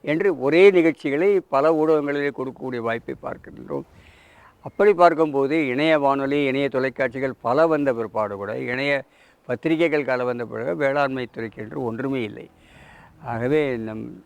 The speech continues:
அதுக்கு பெரிய வாய்ப்பு இருக்கின்றது. நமது இளைய தலைமுறையினர் வே-, வேளாண்மை துறைக்கான வானொலி, தொலைக்காட்சி நிலையங்களை ஊடகம் மூலமாகவோ, இணையம் மூலமாகவோ ஆரம்பித்து, அதனுடைய பலன்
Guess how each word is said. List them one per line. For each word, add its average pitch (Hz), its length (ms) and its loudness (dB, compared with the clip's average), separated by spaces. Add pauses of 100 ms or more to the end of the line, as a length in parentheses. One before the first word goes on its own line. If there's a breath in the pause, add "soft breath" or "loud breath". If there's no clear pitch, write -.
அதுக்கு 113 260 -12 (120)
பெரிய 175 460 2
வாய்ப்பு 131 360 0
இருக்கின்றது. 117 580 -8 (560 soft breath)
நமது 117 500 -4
இளைய 131 280 0
தலைமுறையினர் 117 960 -4
வே-, 117 180 -8 (400)
வேளாண்மை 120 640 -4
துறைக்கான 110 640 -6 (500 loud breath)
வானொலி, 120 500 -2
தொலைக்காட்சி 117 600 -4
நிலையங்களை 104 760 -6
ஊடகம் 113 420 -4
மூலமாகவோ, 110 760 -4 (600 loud breath)
இணையம் 120 420 0
மூலமாகவோ 110 680 -4
ஆரம்பித்து, 107 640 -6 (680 loud breath)
அதனுடைய 110 680 -6 (100)
பலன் 151 500 -2